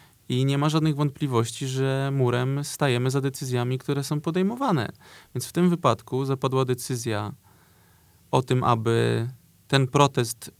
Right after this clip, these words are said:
zawiesić, dlatego że Prawo i Sprawiedliwość w Senacie przyjęło budżet,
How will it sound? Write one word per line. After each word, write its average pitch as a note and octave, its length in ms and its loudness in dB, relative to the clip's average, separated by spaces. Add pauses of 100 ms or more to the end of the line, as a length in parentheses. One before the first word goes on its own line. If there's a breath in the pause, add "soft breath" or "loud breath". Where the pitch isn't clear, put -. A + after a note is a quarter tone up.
zawiesić, A#2+ 680 4
dlatego A#2 360 -2
że B2 100 -2
Prawo B2+ 340 -2
i B2+ 60 -4
Sprawiedliwość B2 880 -2
w - 80 -14
Senacie C#3+ 540 2
przyjęło C3+ 500 0
budżet, A2+ 600 -4